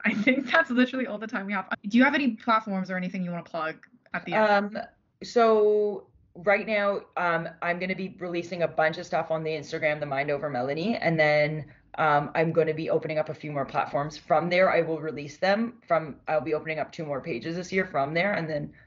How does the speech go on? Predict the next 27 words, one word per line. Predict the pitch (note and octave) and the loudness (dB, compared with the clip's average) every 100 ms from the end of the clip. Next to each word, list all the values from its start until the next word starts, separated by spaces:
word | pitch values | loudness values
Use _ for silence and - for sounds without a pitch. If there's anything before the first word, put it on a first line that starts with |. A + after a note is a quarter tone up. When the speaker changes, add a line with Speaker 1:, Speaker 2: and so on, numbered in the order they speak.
| _ | _
Speaker 2:
the | E3+ D#3+ - | 0 2 2
show | - - E3 D#3+ | 0 4 4 6
that | D#3 | 4
I'll | D3+ | 2
be | D3+ | 0
on, | C#3+ D#3 | -4 -4
like | C3+ | -4
I | D#3 | -4
was | D#3 | -4
saying, | D3+ D3+ | -4 -8
the | |
B | D3 C#3 | -8 -10
P | D3+ | -10
D | C#3+ D3 | -10 -2
Bunch, | C3 C3+ B3 - - - _ - | 0 0 -2 -10 -16 -20 _ -6
um, | C#3+ C3 B2 B2 G#2+ - - | -2 0 0 -2 -6 -10 -2
and | E3 D#3+ | -2 0
the | E3 | -4
few | E3 D3+ | -6 -2
more | D3+ | 0
podcast | D3 D3 B2+ C#3+ - | 0 0 0 0 -2
episodes | - D#3 - C#3 C3+ C3 B2+ | -4 -4 -2 0 0 -2 -4
and | C#3+ | -6
the | |
facilitation | C#3+ D#3+ D#3 D#3 D#3 D3+ C#3+ D#3 D3+ D3+ | -4 -2 0 -2 0 -2 0 0 0 0
releases. | D3+ C#3+ C#3+ D3 D3 | -4 -4 -2 -2 2
Like, | C3+ - | 0 -2